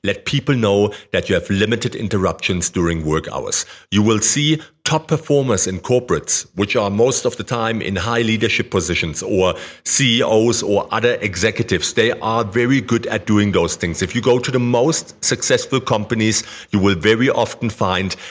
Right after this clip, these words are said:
that the top leaders and the most efficient leaders are exactly those people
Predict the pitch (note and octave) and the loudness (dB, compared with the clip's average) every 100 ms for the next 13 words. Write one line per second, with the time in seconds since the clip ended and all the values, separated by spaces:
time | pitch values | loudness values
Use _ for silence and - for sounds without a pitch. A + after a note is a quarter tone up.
0 | - F#2+ - - D3 D3 A#2 A2 A2 A#2 | -4 -2 -2 -2 -2 -2 0 2 4 2
1 | - G2 F#2 F#2+ F#2+ - - - - C#3+ | 2 0 2 2 0 -2 -8 -6 -2 0
2 | - A2 F2+ F2 E2 D#2+ - F2 F#2 - | 0 0 -2 -2 -2 -2 -4 -4 -4 -6
3 | F2+ - A2+ A2+ - A#2 G#2 F#2+ F#2+ - | -6 -2 -2 -2 -4 -2 2 2 2 -2
4 | F#2+ E2+ F2 E2 | -6 -2 -2 -2